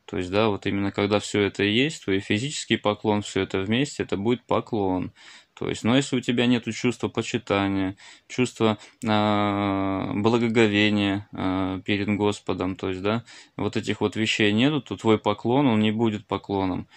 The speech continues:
Поэтому, э, вещи, которые говорятся, э, в церкви, многие,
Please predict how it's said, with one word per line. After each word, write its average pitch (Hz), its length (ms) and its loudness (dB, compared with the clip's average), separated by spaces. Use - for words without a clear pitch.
Поэтому, 117 640 4
э, 107 400 2
вещи, 139 380 2
которые 113 460 0
говорятся, 104 800 2
э, 98 220 0
в - 60 -18
церкви, 101 640 0
многие, 101 680 2